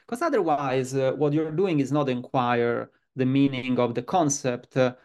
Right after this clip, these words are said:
but you are instead, uh, in one way or another, creating your,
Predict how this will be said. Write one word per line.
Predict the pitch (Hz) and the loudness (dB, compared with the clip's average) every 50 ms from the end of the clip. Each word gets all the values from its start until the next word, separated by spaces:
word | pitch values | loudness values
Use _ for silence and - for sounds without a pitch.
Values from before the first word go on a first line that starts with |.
| _ _ _ _ | _ _ _ _
but | 131 139 131 127 | -4 -4 -2 0
you | 135 135 | 0 0
are | 131 | 2
instead, | 127 131 127 - - - 139 127 123 123 120 117 113 | 0 -2 -2 -4 -4 -2 0 2 2 0 -2 -2 -2
uh, | 127 123 120 117 117 123 135 | 0 0 0 0 -4 -4 -4
in | 127 123 | -2 0
one | 127 127 127 123 | 2 2 2 2
way | 127 123 | 2 0
or | 123 120 | 0 -2
another, | 120 120 117 113 117 113 117 117 113 117 110 - _ _ _ _ _ | -2 -2 -2 -2 0 0 0 0 0 -2 -6 -10 _ _ _ _ _
creating | - 151 147 135 131 135 135 131 135 | 0 0 2 2 2 0 0 0 0
your, | 165 240 302 | 0 0 -2